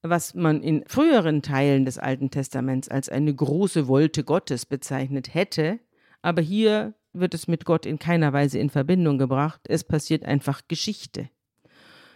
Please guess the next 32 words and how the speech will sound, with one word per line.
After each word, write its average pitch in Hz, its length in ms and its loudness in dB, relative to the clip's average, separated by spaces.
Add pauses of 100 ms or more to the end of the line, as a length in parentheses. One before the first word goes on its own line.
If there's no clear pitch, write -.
(240)
Der 170 100 4
Seleukidenkönig 180 1040 2
Demetrius 165 680 0
gerät 147 360 -2
nämlich 147 240 0
seinerseits 131 640 0
unter 135 300 -2
Druck. 123 340 -8
Also 143 220 -2
der 147 100 2
große 170 360 -2
Verfolger 160 800 2
gerät 156 360 2
seinerseits 180 580 0
unter 165 280 -2
Druck. 151 320 -6
Und 185 180 2
denn 180 160 4
ein 170 220 0
anderer 220 400 2
Diadoche, 135 600 0
der 160 200 0
sich 160 220 -8
Alexander 156 680 2
nennt, 127 440 0
aber 165 220 0
in 165 180 2
Wirklichkeit 170 600 -2
Balas 160 480 2
heißt 143 280 -2
und 170 180 -2
ein 165 180 0